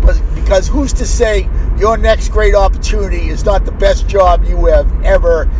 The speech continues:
had? Remember, people, your career is your responsibility.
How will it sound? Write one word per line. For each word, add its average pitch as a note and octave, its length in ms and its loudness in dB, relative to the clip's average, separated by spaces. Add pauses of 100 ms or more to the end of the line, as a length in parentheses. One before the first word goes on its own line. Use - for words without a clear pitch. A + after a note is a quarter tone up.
(160)
had? D3+ 380 0 (320)
Remember, A#3+ 400 2
people, - 460 0 (300)
your A#3 200 2
career A3+ 520 0
is F#3 100 -4
your G#3+ 200 0
responsibility. F#3 1040 0